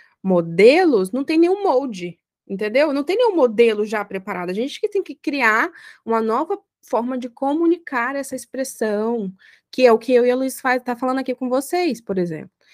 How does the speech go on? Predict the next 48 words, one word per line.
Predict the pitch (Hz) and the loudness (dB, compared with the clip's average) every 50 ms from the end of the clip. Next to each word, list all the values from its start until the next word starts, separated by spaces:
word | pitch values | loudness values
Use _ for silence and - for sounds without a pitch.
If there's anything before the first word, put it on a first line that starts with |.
| - _ _ _ _ | -20 _ _ _ _
Que | - 185 | -2 0
a | 185 | 0
gente | 190 202 196 - | 0 0 -2 -2
tá | - 202 | -2 -4
dizendo | 196 196 202 214 202 214 214 | -2 -2 -2 0 0 -2 -2
que, | 214 - - 226 208 208 - | -4 -6 -4 -4 -4 -4 -2
pra | - 226 226 240 | 0 2 2 2
nós, | 240 226 208 208 226 269 339 415 427 - - - - - | 2 2 2 2 2 2 2 0 0 -2 -2 -6 -6 -2
não | 226 247 302 403 427 | 0 2 2 2 2
é | 427 466 | 2 0
como | - 494 466 381 330 | 0 2 2 4 2
tá | - 254 | 2 2
escrito | 247 240 - 240 233 240 | 0 0 -2 -4 -2 0
no | 240 226 | 2 2
blog | 214 214 196 208 208 220 233 | 2 2 2 0 0 -2 -6
X | - - 240 226 190 | -4 -4 -4 -2 -2
Y | 196 190 - 196 190 190 | -2 -4 -4 -2 -2 -2
Z. | 185 185 165 143 - _ _ _ - - _ _ _ _ _ _ | 0 0 -2 -2 -4 _ _ _ -20 -20 _ _ _ _ _ _
Os | - 190 202 | -2 0 0
arcturianos, | 202 196 - - 233 226 220 196 196 233 285 311 - | 0 0 -2 0 2 4 4 4 2 2 -2 -2 0
literalmente, | 233 226 277 381 415 415 415 403 349 277 247 247 - - | 2 4 4 6 6 4 4 4 2 2 0 -2 -2 -4
na | 226 226 | -2 0
minha | 240 277 359 403 | 0 0 0 0
vida, | 233 214 220 196 165 156 156 - - _ _ - | 0 -2 -2 -4 -2 -2 -2 -4 -4 _ _ -20
fizeram | - - 214 214 208 185 190 220 | -8 -4 -2 0 2 2 2 2
uma | 226 208 | 0 0
intervenção | 233 247 - 285 269 220 226 220 233 233 233 - 220 185 196 269 415 - _ _ _ _ _ _ _ _ _ _ _ _ | -2 0 0 0 2 2 2 0 0 -2 -4 -2 -2 0 0 -2 -2 -6 _ _ _ _ _ _ _ _ _ _ _ _
e | - 240 269 | -2 0 2
me | 262 214 | 2 2
chamaram | - 269 285 269 202 - 233 | 0 0 0 0 0 0 -2
pra | - 240 | -4 -8
trabalhar. | 247 240 226 220 240 302 370 403 392 330 - - _ - | -6 -4 -2 0 0 0 0 -2 -4 -6 -8 -10 _ -10
E | 214 | -8
desde | 214 190 196 196 214 233 - | -2 2 2 2 2 2 0
que | - - 302 320 311 262 214 185 | -2 -2 0 2 2 2 2 0
eu | 170 160 - - _ _ _ _ _ _ | 0 -2 -4 -6 _ _ _ _ _ _
comecei | - 185 180 175 - - | -6 -6 -6 -6 -6 -10
a | 185 | -10
trabalhar | - 220 214 214 208 214 226 254 247 | -8 -6 -4 -4 -2 -2 -2 -2 -4
com | - 226 202 190 | -6 -10 -8 -6
eles, | 202 226 240 214 196 190 - | -4 -4 -4 -4 -6 -8 -6
a | - 226 | -6 -2
minha | 226 202 180 | -2 -2 -2
vida, | 175 175 180 | -2 -2 -4
ela | 175 196 | -4 -4
se | 190 - | -6 -8
transformou | - 190 190 190 202 214 214 196 185 190 - _ | -8 -8 -8 -6 -6 -6 -4 -4 -4 -6 -6 _
muito | - 202 202 214 254 320 - - - 480 | 0 2 4 4 4 4 2 0 -4 -6